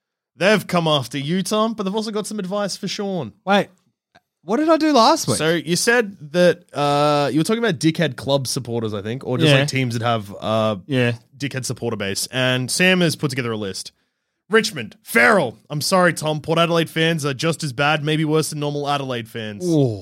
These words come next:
Speaker 2: I've never
Speaker 1: Collingwood.
Speaker 2: experienced that, but I'm prepared to accept that.
Speaker 1: Collingwood, pigs. Carlton.
Speaker 2: <laughs>
Speaker 1: Carlton as well. The most
Speaker 2: Yes.
Speaker 1: bitter, disgusting bunch.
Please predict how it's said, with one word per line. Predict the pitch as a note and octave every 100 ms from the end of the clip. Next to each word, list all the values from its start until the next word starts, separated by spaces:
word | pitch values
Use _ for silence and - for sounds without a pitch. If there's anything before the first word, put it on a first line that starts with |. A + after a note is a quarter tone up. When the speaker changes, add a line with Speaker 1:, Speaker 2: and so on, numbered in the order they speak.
| - - _
Speaker 2:
I've | D3+
never | G#3
Speaker 1:
Collingwood. | G#3 G3+
Speaker 2:
experienced | - G3 F#3 F3+
that, | G3
but | F3
I'm | E3
prepared | D3 - E3 D#3
to | C#3
accept | C3+ C#3 B2
that. | A#2 G#2+ _ _ _ _ _ -
Speaker 1:
Collingwood, | A3 A3+ E3+ B2 F#2+ _ _
pigs. | D#3+ D3+ A2 - - _ _ -
Carlton. | - G#3+ C4 D#3 G3+
Speaker 2:
<laughs> | D3+ - F3 E3 - - G3+ F3 -
Speaker 1:
Carlton | A3+ B3+ B3
as | G#3+ F3
well. | F3+ C#3+ A2
The | E3+
most | G#3+ D#3+
Speaker 2:
Yes. | C3+
Speaker 1:
bitter, | A3+
disgusting | G#3+ F3 - F#3+ F#3 F#3 C3+
bunch. | D3+ C3 G#2 -